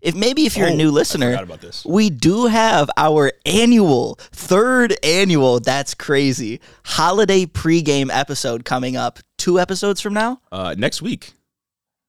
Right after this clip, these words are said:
Speaker 1: No.
Speaker 2: Yeah, right?
Speaker 1: Oh, yes.
Speaker 2: Yeah, Thanksgiving's next week in the
Speaker 1: Next
Speaker 2: States.
Speaker 1: episode, holiday pregame. Get
Speaker 2: Yeah.
Speaker 1: ready. Get
Speaker 2: Yeah.
Speaker 1: ready to duke it out at the dinner table. We'll help you every step of the way.
Speaker 2: Yeah, for those of you that,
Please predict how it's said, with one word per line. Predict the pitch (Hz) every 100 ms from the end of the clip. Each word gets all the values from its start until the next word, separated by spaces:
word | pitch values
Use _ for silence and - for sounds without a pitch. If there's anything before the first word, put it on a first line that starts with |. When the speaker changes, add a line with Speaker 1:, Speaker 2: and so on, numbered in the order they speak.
| -
Speaker 1:
No. | 104 - - -
Speaker 2:
Yeah, | 131 175 139
right? | 85 110
Speaker 1:
Oh, | 185 247 208
yes. | 180 - 180 -
Speaker 2:
Yeah, | 143 120
Thanksgiving's | 120 131 - 135 127 110
next | 104 -
week | 117 101
in | 147
the |
Speaker 1:
Next | 156 202 95
Speaker 2:
States. | - 170 185
Speaker 1:
episode, | 202 - 120 110 -
holiday | - 156 170 180 170
pregame. | 151 175 180 139 117 120
Get | 170
Speaker 2:
Yeah. |
Speaker 1:
ready. | 180 196 143 -
Get | 202 185
Speaker 2:
Yeah. |
Speaker 1:
ready | 180 208
to | 165
duke | 135 151 190
it | 160
out | 160 202
at | -
the | 156
dinner | 131 196 214
table. | 139 120 117
We'll | 135 165
help | 139 -
you | 139
every | - 139 160
step | - 190 -
of |
the | 117
way. | 123 139 -
Speaker 2:
Yeah, | 113 107
for | - 123
those | 131 135
of |
you | 127
that, | 117 107 -